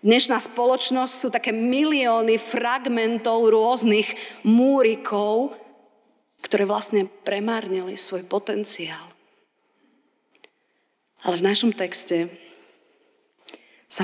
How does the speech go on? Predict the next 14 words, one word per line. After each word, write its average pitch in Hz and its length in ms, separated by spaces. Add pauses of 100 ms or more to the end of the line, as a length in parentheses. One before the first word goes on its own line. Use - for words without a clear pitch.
hovorí 180 240
ešte 190 240
o 185 80
inom 190 240
type 180 320
kameňa. 165 480 (1900)
A - 80
tým 190 240
je 190 80
úplne 185 320
maličký 190 880 (640)
kameň. - 480 (1400)
Najhoršia 170 720 (400)
možnosť. 165 640